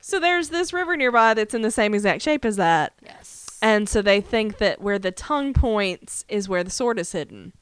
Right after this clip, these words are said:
Speaker 2: Why did they think that?
Speaker 1: I sh-, huh?
Speaker 2: Other than the fact that it was in the script, why would they think? There's no X that marks the spot. There's no cryptic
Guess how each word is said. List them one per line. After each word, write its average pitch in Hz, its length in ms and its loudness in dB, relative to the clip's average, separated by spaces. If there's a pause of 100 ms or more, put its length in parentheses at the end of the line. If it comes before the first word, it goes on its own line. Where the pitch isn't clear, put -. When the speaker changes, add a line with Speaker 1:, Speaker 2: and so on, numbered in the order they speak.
(160)
Speaker 2:
Why 202 240 -8
did 262 120 -14
they 254 120 -10
think 175 240 -14
that? 185 320 -12
Speaker 1:
I 165 200 -4
sh-, - 300 -10
huh? 180 360 -2 (840)
Speaker 2:
Other 277 240 0
than 302 120 -4
the 294 60 -4
fact 269 300 -4
that 240 100 -4
it - 20 -6
was 233 140 -10
in 233 140 -6
the 262 80 -6
script, 196 500 -4 (280)
why 202 340 -2
would 214 140 -6
they 208 100 -4
think? 190 220 -12
There's 214 240 -6
no 233 180 0
X 240 320 -6
that 240 120 -8
marks 233 260 -10
the 262 100 -14
spot. - 360 -6
There's 185 240 -12
no 208 220 -6
cryptic 254 480 -12